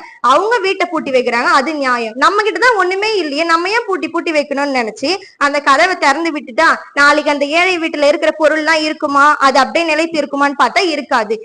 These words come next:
என்னதான் அது உயர்வான பொருள் இல்லைன்றாலும் அவங்களுக்கு அவங்கவங்க பொய்-, பொருள் உயர்வானது, அப்ப நாளைக்கு அந்த பொருள் இருக்காது." இதை வந்து அவர் எதுக்கு உதாரணமா சொல்றாருன்னா, இப்படிதான் வந்து வல்லரசு நாடுகள்லாம் பண்ணுமா,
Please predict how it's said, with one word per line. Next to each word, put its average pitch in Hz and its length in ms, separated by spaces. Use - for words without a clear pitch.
என்னதான் 302 480
அது 415 120
உயர்வான 330 500
பொருள் 311 300
இல்லைன்றாலும் 269 800
அவங்களுக்கு 415 560
அவங்கவங்க 349 400
பொய்-, 285 280
பொருள் 339 360
உயர்வானது, 277 520
அப்ப 262 200
நாளைக்கு 302 440
அந்த 320 140
பொருள் 294 340
இருக்காது." 254 400
இதை 339 200
வந்து 311 260
அவர் 330 200
எதுக்கு 427 360
உதாரணமா 330 580
சொல்றாருன்னா, 269 640
இப்படிதான் 415 520
வந்து 381 200
வல்லரசு 370 500
நாடுகள்லாம் 285 640
பண்ணுமா, 269 380